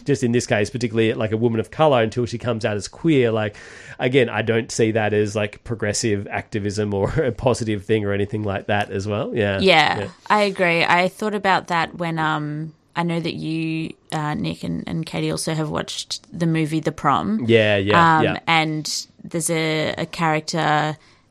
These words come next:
Speaker 2: um, so it's a, it's a musical, so based on a Broadway musical, and it's a Netfl-, Netflix film. Um, and James Corden plays a character in the Netflix film version,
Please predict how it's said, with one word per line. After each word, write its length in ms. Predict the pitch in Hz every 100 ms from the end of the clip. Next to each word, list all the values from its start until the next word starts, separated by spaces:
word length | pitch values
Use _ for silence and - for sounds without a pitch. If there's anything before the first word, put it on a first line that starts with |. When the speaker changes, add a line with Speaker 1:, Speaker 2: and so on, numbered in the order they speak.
| _
Speaker 2:
um, 640 | 165 156 151 156 - - - -
so 220 | - 156
it's 300 | 143 151 -
a, 320 | 160 143 -
it's 160 | 156 -
a 60 |
musical, 680 | 160 160 151 156 160 147 139
so 160 | - 151
based 320 | 143 139 -
on 100 | 143
a 40 | 139
Broadway 360 | 147 143 139
musical, 500 | 139 135 - 143 139
and 140 | 139 -
it's 220 | - 170
a 20 |
Netfl-, 380 | 151 - - - _ 165
Netflix 460 | - 175 - -
film. 400 | - 160 147 147 - - - -
Um, 240 | 151 143 -
and 380 | 156 147 139 -
James 340 | - 156 151
Corden 520 | - 165 151 147 143 -
plays 540 | 160 147 143 151 -
a 80 | 147
character 420 | 156 143 147 156
in 80 | 151
the 80 | 151
Netflix 500 | 156 - 143 151 -
film 280 | 160 151
version, 500 | 151 143 143 143 143